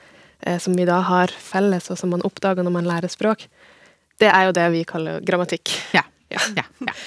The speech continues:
Speaker 1: Eh, og det er dette jeg som grammatiker mener når jeg snakker om grammatikk. Det er sånne intuitive, abstrakte mønster som vi bruker helt, eh,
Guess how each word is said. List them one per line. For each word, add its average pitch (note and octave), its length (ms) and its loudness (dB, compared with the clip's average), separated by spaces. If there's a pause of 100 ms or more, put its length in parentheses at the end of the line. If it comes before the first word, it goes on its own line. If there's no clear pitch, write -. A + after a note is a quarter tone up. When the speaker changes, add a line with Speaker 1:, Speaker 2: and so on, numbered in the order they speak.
(280)
Speaker 1:
Eh, F3+ 380 6
og G#3 80 6
det A3 80 8
er G#3 120 6
dette - 180 0
jeg G#3+ 160 4
som G3 340 0
grammatiker G#3 560 2
mener F#3 480 2
når F#3+ 240 2
jeg F3+ 160 -6
snakker - 240 -10
om F#3 80 -4
grammatikk. F3+ 600 -6 (280)
Det G3 80 2
er F#3+ 80 4
sånne F3+ 460 0 (420)
intuitive, G3+ 840 0
abstrakte G#3+ 540 -4
mønster F#3 320 -4
som - 160 -6
vi F#3+ 60 0
bruker E3+ 420 -2
helt, D#3+ 500 -2
eh, D#3+ 220 -4